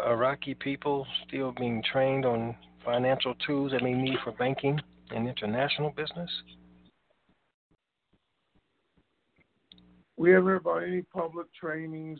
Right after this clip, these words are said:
Speaker 2: big meetings. I, I think they're done with that. They put them in there. All we're hearing about now, guys, is new banking resources or electronic banking that, that's going on, and they're making available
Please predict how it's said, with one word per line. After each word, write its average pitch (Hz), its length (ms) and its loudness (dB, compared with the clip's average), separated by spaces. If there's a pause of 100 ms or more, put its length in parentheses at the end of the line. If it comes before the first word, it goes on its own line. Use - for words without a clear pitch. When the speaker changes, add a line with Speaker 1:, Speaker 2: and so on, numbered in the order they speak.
Speaker 2:
big 156 260 -6
meetings. 151 560 -14 (380)
I, 131 40 4
I 131 60 0
think 156 300 -2
they're 139 140 0
done 147 340 0
with 147 200 -6
that. 147 260 4 (300)
They 127 80 -6
put 139 200 -4
them 147 120 -6
in 143 140 -6
there. 143 300 -4 (540)
All 160 260 8
we're 160 160 -6
hearing 160 300 -6
about 143 380 -4
now, 147 380 -8
guys, 143 240 -8 (120)
is 139 240 -8 (480)
new 156 280 0 (100)
banking 151 460 -4
resources 139 960 -4 (460)
or 139 360 4
electronic 151 800 2 (140)
banking 135 540 -8 (240)
that, 131 240 0 (120)
that's 123 280 -4
going 131 360 -6
on, 127 320 -8
and 127 100 -8
they're 131 180 -8
making 127 340 -4
available 113 680 2